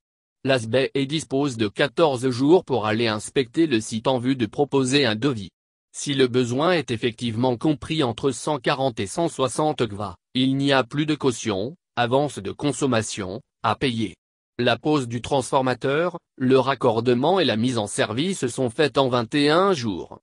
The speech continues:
sans aucun frais de prestation. En trente-six jours, vous êtes raccordé à l'énergie électrique. La procédure est transparente.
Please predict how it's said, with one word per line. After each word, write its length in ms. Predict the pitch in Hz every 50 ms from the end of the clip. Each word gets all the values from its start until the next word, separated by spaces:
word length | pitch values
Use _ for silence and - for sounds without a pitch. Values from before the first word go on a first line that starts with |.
| _ _ _
sans 360 | - - - 139 127 113 113
aucun 300 | 156 175 - - 160 156
frais 280 | 147 - - - 143 123
de 140 | 107 127 131
prestation. 600 | 123 - 117 104 - - 117 107 - - 104 90 - _ _ _ _ _ _ _ -
En 140 | 127 127 120
trente-six 520 | 113 - - 135 131 123 - - 175 165
jours, 440 | 135 117 110 92 80 64 - - - _ _ _ -
vous 260 | 113 120 123 117 139
êtes 160 | 139 - -
raccordé 540 | - 120 110 - - 123 117 120 123 123 113
à 80 | 98
l'énergie 600 | 98 110 123 127 127 120 110 110 107 127 139 147
électrique. 640 | 147 139 135 123 - - 107 92 - _ - - - - - _ _ _ _ _ _ _ - 127
La 160 | 135 143 131
procédure 720 | - 139 151 143 - - 131 113 107 117 131 156 170 151
est 140 | 127 117 110
transparente. 760 | - - 120 120 - - 127 113 101 101 85 76 - - -